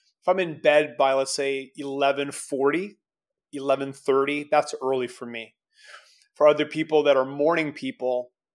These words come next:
nine thirty, nine forty-five, or ten thirty, ten forty-five. So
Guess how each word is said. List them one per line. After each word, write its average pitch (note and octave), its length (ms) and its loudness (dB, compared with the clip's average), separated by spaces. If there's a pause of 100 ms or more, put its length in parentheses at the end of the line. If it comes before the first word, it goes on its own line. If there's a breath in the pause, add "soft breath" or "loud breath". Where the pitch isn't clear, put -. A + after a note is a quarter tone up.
nine C#3 420 -2
thirty, C#3 340 0
nine B2+ 280 -6
forty-five, B2+ 760 0
or B2 100 -12
ten C3 280 -12
thirty, B2+ 320 -4
ten B2+ 240 -12
forty-five. B2+ 540 0
So C3 200 0